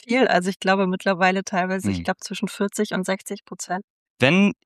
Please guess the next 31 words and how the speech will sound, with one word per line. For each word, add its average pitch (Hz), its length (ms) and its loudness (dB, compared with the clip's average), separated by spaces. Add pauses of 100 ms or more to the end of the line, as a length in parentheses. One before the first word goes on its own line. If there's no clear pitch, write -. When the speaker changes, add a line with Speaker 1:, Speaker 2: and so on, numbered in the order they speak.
(600)
Speaker 2:
ich 151 160 2
K 151 140 4
I 139 100 6
in, 139 220 6
in 127 240 6
meinem 113 260 6
Unternehmen 98 400 4
umsetzen 90 500 2
will, 80 280 -4 (520)
was 123 160 2
kommt 131 200 0
als, - 240 0 (260)
oder 92 180 2
was 87 220 -4
sollte 104 460 4 (320)
<laughs> - 300 -20
als 98 340 0 (120)
erster 107 360 4
Punkt 95 320 2
auf 87 120 -2
die - 120 -4
To-Do-Liste - 500 -4
kommen? - 260 -12 (220)
Speaker 1:
Ich - 100 -20
glaub, 269 180 4
es 254 120 -4
sind 233 200 -2
mehrere 247 460 6
Punkte. 233 540 2 (360)
Das 190 220 0
Wichtigste 226 640 0